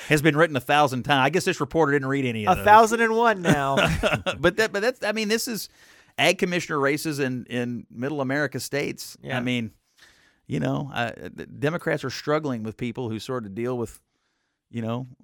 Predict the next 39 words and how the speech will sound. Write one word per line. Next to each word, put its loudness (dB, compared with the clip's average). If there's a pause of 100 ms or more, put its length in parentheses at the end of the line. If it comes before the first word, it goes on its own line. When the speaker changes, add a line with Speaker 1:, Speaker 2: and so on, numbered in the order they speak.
(140)
Speaker 1:
h-, -12 (120)
hometown -6 (300)
stuff. -8
And, -6
uh, -4
and -8
ag -4
commissioners, -8
I -6
think, -12
uh, -10 (440)
often -2
are 4
on 2
the -4
front -2
lines -6
of -12
that. -16
Speaker 2:
Yep. -12
Speaker 1:
And -12
so, -8 (360)
and 2
they're 4
often 0
on -2
the -2
front 0
lines 0
of -4
dealing -2
with 0
the -4
regulatory -2
regime -2
out 0
of -2
Washington. -6
Speaker 2:
Right, 0